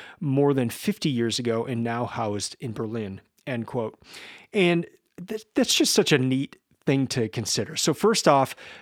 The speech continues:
this story, the Epic of Gilgamesh, was lost for,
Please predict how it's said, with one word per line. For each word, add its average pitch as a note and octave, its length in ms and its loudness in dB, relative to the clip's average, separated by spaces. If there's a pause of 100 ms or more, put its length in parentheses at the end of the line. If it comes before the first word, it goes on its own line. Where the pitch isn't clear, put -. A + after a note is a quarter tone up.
(100)
this D#3 300 4
story, C3 360 2
the A#2+ 120 0
Epic D3 240 0
of B2 120 2
Gilgamesh, A2+ 540 0
was A#2+ 220 -4
lost A2+ 480 -2
for, G#2+ 640 -4